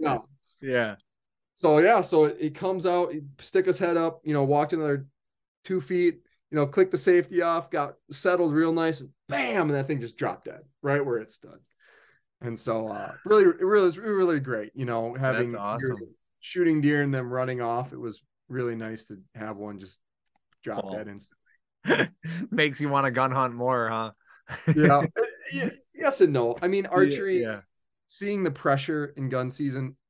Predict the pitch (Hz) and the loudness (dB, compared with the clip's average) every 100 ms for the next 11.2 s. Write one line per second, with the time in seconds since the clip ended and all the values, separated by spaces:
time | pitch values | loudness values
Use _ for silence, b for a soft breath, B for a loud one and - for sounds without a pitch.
0 | _ - 127 135 135 120 117 - 123 101 | _ 0 2 4 2 -2 -6 -6 -6 -4
1 | 107 147 135 135 151 _ _ 131 131 131 | -6 -8 -8 -10 -12 _ _ -8 -6 -6
2 | 135 135 _ _ _ _ _ _ _ 135 | -8 -12 _ _ _ _ _ _ _ -12
3 | - 127 120 - - 175 180 170 127 143 | -4 -2 -2 -4 2 6 8 6 4 0
4 | 165 139 135 131 135 135 120 98 - - | -4 -2 -2 -2 -2 -4 -4 -10 -14 -12
5 | 120 131 120 110 - - 123 127 143 147 | -10 -6 -8 -8 -14 -4 -4 0 0 0
6 | 120 113 117 127 117 113 113 117 120 120 | -2 -6 -6 -6 -4 -4 -2 0 -2 -4
7 | 113 110 - 73 - - _ _ - - | -6 -8 -12 -14 -14 -20 _ _ -20 -20
8 | - 107 107 127 135 - _ _ - 147 | -14 -4 -2 -2 -4 -10 _ _ -2 2
9 | 143 123 - 139 156 147 139 131 120 120 | 2 2 -2 -4 -4 -6 -4 -4 -2 0
10 | 117 117 110 104 123 117 101 104 101 98 | -2 -4 -6 -4 -6 -6 -8 -8 -6 -6
11 | 98 | -8